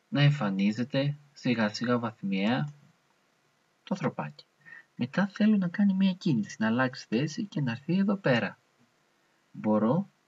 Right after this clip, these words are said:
να πατήσω κάτω κάτω που λέει διαδρομές κίνησης. Μπορώ να επιλέξω γραμμή. Η γραμμή πάει πάντα προς τα κάτω,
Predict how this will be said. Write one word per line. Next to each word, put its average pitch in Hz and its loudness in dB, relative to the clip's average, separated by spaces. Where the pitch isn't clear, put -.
να 110 -6
πατήσω - -4
κάτω 151 -2
κάτω 104 -4
που - -14
λέει 107 2
διαδρομές 110 -2
κίνησης. - -2
Μπορώ 110 0
να 104 4
επιλέξω 123 0
γραμμή. 160 4
Η 123 -6
γραμμή 107 2
πάει 107 0
πάντα 104 0
προς - -12
τα - -10
κάτω, 160 0